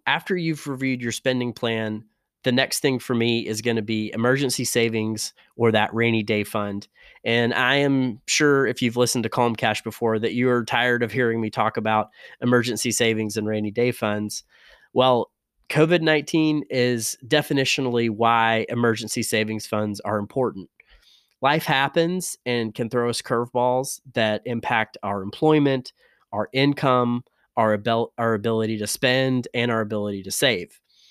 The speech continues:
And this is especially true if we get sick and incur medical expenses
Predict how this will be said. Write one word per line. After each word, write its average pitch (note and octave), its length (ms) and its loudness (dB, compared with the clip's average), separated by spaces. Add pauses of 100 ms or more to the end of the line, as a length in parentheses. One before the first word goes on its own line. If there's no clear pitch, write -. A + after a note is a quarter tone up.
(140)
And A#2 180 2
this C3+ 160 2
is B2+ 140 -2
especially C3 500 0
true D3 480 0 (380)
if B2+ 200 0
we B2+ 160 2
get G#2 220 -4
sick - 560 0 (320)
and A#2 160 2
incur A2+ 360 2
medical B2+ 380 2
expenses A2 800 -4